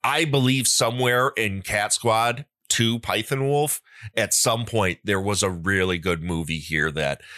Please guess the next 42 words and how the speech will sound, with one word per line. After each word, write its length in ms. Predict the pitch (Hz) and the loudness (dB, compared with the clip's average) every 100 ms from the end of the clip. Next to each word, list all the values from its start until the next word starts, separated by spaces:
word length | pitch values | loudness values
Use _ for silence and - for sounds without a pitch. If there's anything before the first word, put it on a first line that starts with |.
| - - | -18 -6
it's 140 | 104 - | -2 0
unfortunate 800 | 120 104 - 107 104 98 95 - | 0 -2 -2 0 0 0 -2 0
that 180 | 92 85 | 0 0
it 100 | 90 | 0
was 180 | 90 85 | 0 0
produced 480 | - 85 92 - - | 0 2 2 2 0
for 160 | 90 | 0
T 280 | - 87 82 | 0 0 2
V, 300 | 82 76 69 _ - - | 0 -2 -4 _ -16 -4
because 280 | 95 110 110 | 0 2 0
I 100 | 110 | 2
bet 320 | 139 143 - | 0 2 0
you, 80 | 110 | 0
man, 400 | 107 104 101 101 _ _ _ _ _ _ _ 135 | 0 0 -2 -8 _ _ _ _ _ _ _ 2
this 180 | 175 | 2
could 200 | - 190 | 4 2
have 100 | 175 | 4
been 180 | 156 156 | 4 4
a 80 | 143 | 4
real 240 | 147 156 | 4 4
good 260 | 143 139 139 | 4 2 4
one. 300 | 98 69 - - _ _ - | 2 0 -4 -16 _ _ -2
As 260 | 185 214 185 | 0 2 4
is, 320 | 214 208 - - | 4 4 0 -2
uh, 260 | 180 170 135 - - - - - | 0 0 0 -4 -10 -14 -12 -2
can 160 | 254 | 0
I 100 | 247 | 2
recommend, 680 | 196 214 220 185 180 196 190 | 2 2 2 2 4 2 2
'cause 160 | 170 151 | 0 2
this 140 | 180 | 0
is 120 | 151 | 0
obviously, 540 | 160 160 165 - 147 135 | 0 2 2 2 4 4
like, 300 | 117 104 110 | 4 2 0
the 220 | 101 98 156 | 0 0 2
general 340 | 131 120 113 | 2 2 0
thoughts 420 | - 98 95 - | 2 2 2 2
section 440 | - 98 - 110 101 | 0 0 0 0 0
of 120 | 90 | 0
this 360 | 92 87 - - - | 2 2 0 -4 0
review, 460 | 101 92 90 104 | 2 2 2 2
is 140 | 113 107 | 2 4
that 260 | 120 110 | 2 0